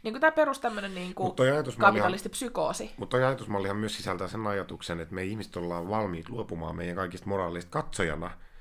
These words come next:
Speaker 2: ja hyväksymään toi kaikki, ja tuotantoyhtiöt ostelisi jotain halpoja robotteja, jotka tekee kaiken.
Speaker 1: Ja siihenhän mä, siihenhän
Speaker 2: Ollaan se
Speaker 1: en
Speaker 2: menossa
Speaker 1: tietenkään
Speaker 2: sinne.
Speaker 1: usko. No mä, mä en,
Speaker 2: Koska,
Speaker 1: mä en siis
Speaker 2: koska me ollaan niinku
Speaker 1: Ei,
Speaker 2: osa
Speaker 1: ei olla.
Speaker 2: yhteiskuntaa menossa,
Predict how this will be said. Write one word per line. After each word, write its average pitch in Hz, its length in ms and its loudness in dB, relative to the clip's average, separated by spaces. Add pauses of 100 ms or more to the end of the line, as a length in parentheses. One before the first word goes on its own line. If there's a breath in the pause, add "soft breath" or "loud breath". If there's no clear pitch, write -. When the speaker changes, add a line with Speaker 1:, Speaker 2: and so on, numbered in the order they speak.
(200 soft breath)
Speaker 2:
ja - 100 -6
hyväksymään 101 520 2
toi 80 140 -4
kaikki, 82 260 0
ja 80 40 -4
tuotantoyhtiöt 80 540 -4
ostelisi 78 340 -8
jotain 80 220 -6
halpoja 82 320 -2
robotteja, 78 320 -8
jotka 80 160 -12
tekee 80 200 -8
kaiken. 80 480 -6
Speaker 1:
Ja 214 80 -6
siihenhän 220 680 -6
mä, 226 240 -2 (140)
siihenhän 220 560 -4
Speaker 2:
Ollaan 131 220 8
se 123 60 2
Speaker 1:
en 139 40 2
Speaker 2:
menossa 143 300 4
Speaker 1:
tietenkään 92 260 -2
Speaker 2:
sinne. 90 140 -4
Speaker 1:
usko. - 260 -10 (360 loud breath)
No 233 160 0
mä, 269 280 0
mä 320 180 6
en, 302 180 -6
Speaker 2:
Koska, 294 200 6
Speaker 1:
mä 139 60 8
en 135 40 6
siis 165 120 2
Speaker 2:
koska 135 180 4
me 143 80 4
ollaan 139 160 4
niinku 127 220 -2 (260 loud breath)
Speaker 1:
Ei, 165 320 -4
Speaker 2:
osa 170 200 6
Speaker 1:
ei 139 100 6
olla. - 80 2
Speaker 2:
yhteiskuntaa 95 500 2
menossa, 120 480 -2